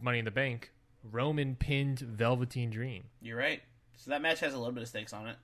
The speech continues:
Speaker 1: Got some stank.
Speaker 2: Yeah.
Speaker 1: But, uh, but yeah, but then it's like, okay, well then Roman's gonna beat Dream again. But then is, then if Dream wins, he gets the bounce back.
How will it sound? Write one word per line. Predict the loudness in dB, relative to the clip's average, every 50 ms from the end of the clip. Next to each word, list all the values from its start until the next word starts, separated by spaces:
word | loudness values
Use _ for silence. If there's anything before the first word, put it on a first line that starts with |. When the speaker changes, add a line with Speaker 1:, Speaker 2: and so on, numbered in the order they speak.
| -20 -20 _ -20 -20 -20 -20 -20 -20 -20 -20 -20 -20 -20 -20 -20 -20 -20 -20 -20 -20 -20 -20 -18 -6 0
Speaker 1:
Got | 0 0 0
some | 0 -6 -6
stank. | -4 -4 -4 -4 -4 -6 -10 -18 -20 -20 -20 -20 -20 -20 -20 -20 -16 -10
Speaker 2:
Yeah. | -8 -8 -8 -8 -12 -20 -20 -20 -20 -20 -20 -20 -20 -6 2
Speaker 1:
But, | 6 8 8 10
uh, | 10 10 8 8 6 4 2 0
but | 2 2 4
yeah, | 8 8 8 8 8 4 0
but | 2 2
then | 4 4 2
it's | 2 -2 -2
like, | 0 0 0 0 0 -4 -6
okay, | -4 -2 2 4 4 4
well | 4
then | 2 2 2
Roman's | 2 2 2 2 0 -2
gonna | -4 -4 -4 -4 -4 -6 -12 -10 -8
beat | -8 -8 -6 -4
Dream | -2 -2 0 0 -2
again. | -4 -6 -8 -12 -12 -16 -18 -20 -20 -20 -20 -18 -8 -2
But | 0 2
then | 2 2 0 -2 -8 -10 -10 -8 -6
is, | -4 -4 -4 -4 -6 -12 -14 -14 -8 0
then | 4 4 4 4 2 -4
if | -6 -6 -6
Dream | -8 -6 -4 -4 -2 -2 -4 -4 -2
wins, | -2 0 0 0 0 -2 -6 -8
he | -8 -4 -4 -4
gets | -2 -2 -4 -4 -4 -8 -12
the | -12 -8
bounce | -4 -4 -2 -2 -2 -4 -8
back. | -8 -8 -8 -8 -10 -14 -16 -20